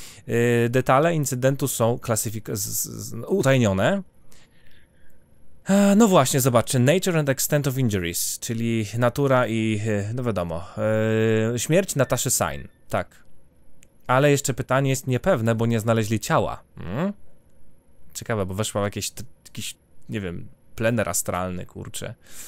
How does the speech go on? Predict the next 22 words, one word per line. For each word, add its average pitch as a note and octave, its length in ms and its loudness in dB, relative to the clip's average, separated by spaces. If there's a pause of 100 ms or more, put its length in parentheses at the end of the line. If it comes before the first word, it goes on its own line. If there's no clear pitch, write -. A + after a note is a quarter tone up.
(440)
Co B2 180 -2
dalej? A#2 280 4
Of A#2+ 200 0
course C#3 180 4
the B2+ 80 2
body B2+ 340 2
wasn't D3+ 320 4
found, E3 400 0
it - 180 -8
went C#3 320 0
through C3+ 220 0
classified. A2+ 880 0 (160)
Mhm. G#2 540 -4 (360)
Oczywiście, B2 340 -2
że A2 100 -4
ciało A2+ 240 0
nie A2+ 80 0
zostało A2 260 0
znalezione, G#2+ 380 0
bo A2+ 120 0
przeszło C#3 360 0
przez - 520 0